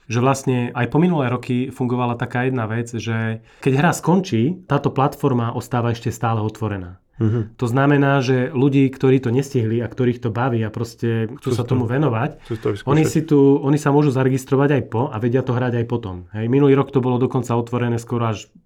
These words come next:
Speaker 1: mm, do niekedy, e, do zimy, alebo dokedy, už si to presne nepamätám, ten dátum. A takisto to bolo otvorené aj pre organizácie a tak ďalej, čiže vedeli hrať aj po.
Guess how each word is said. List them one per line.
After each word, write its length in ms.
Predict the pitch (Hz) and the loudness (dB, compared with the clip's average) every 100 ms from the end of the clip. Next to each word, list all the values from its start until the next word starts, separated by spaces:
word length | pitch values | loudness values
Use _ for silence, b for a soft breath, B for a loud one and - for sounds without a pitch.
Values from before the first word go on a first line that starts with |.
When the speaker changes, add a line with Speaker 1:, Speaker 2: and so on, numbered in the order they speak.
| _ _ - | _ _ -16
Speaker 1:
mm, 520 | 127 120 120 117 107 | -14 -12 -10 -12 -10
do 140 | 113 110 | -4 -2
niekedy, 400 | 110 107 110 104 | -2 -4 -4 -4
e, 80 | 110 104 | -4 -6
do 160 | 98 110 | -4 -2
zimy, 240 | 107 117 110 | 0 0 0
alebo 240 | 107 104 | -4 -6
dokedy, 240 | 104 104 | -6 -6
už 80 | 101 | -8
si 80 | - | -8
to 60 | - | -10
presne 260 | 110 - | -10 -8
nepamätám, 400 | 107 110 110 113 | -8 -6 -6 -6
ten 140 | 113 117 | -6 -4
dátum. 480 | 117 113 151 185 B B B B B B | -4 0 0 0 B B B B B B
A 160 | B 117 117 123 120 120 120 120 - | B 2 4 4 4 2 0 -2 -2
takisto 380 | 135 135 127 | 0 0 -4
to 160 | 135 123 | -2 0
bolo 160 | 127 123 | 0 0
otvorené 400 | 120 120 123 113 | 0 -2 -2 -2
aj 80 | |
pre 120 | 117 127 | -4 -2
organizácie 680 | 123 123 120 117 117 117 | 0 0 0 0 -2 -2
a 80 | 113 | -4
tak 160 | 117 107 | -4 -4
ďalej, 320 | 117 117 113 | -2 0 -2
čiže 320 | 117 113 120 | -2 0 2
vedeli 320 | 123 139 135 | 4 4 6
hrať 220 | 123 135 127 | 4 2 0
aj 100 | 123 | 0
po. 140 | 117 | -4